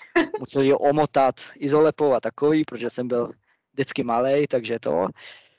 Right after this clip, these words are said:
Speaker 2: A po zápase vlastně přišel jeden pán z ty Dukla Jihlava a přinesl mi plišáka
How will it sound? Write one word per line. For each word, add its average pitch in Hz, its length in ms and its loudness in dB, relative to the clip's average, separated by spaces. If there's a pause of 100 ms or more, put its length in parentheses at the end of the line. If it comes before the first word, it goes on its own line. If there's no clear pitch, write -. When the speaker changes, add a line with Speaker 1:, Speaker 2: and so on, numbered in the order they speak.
(400)
Speaker 2:
A 135 240 4
po 156 160 0
zápase 170 380 2
vlastně 160 220 -2
přišel - 280 -2
jeden 151 240 0
pán 147 360 0
z - 140 -20
ty 147 140 -8
Dukla 143 240 -2
Jihlava 139 380 2
a 147 40 2
přinesl 139 380 -8
mi 143 140 -6
plišáka 131 720 -2